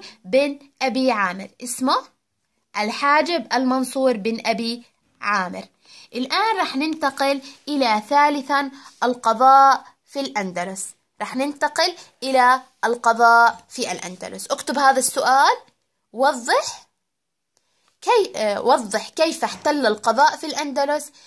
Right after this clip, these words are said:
أهمية كبيرة من قبل الخلفاء. وضح كيف احتل القضاء في الأندلس أهمية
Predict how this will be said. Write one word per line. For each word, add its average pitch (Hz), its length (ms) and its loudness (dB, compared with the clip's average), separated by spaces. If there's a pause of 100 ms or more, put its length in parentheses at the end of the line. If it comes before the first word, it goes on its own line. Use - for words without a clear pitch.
(280)
أهمية 262 580 -2
كبيرة 277 600 0
من 254 160 -2
قبل 262 320 -4
الخلفاء. 240 600 -4 (300)
وضح 240 580 0 (220)
كيف 277 260 -4
احتل 254 400 -2
القضاء 214 460 2
في - 120 -10
الأندلس 277 580 -4 (380)
أهمية 262 760 0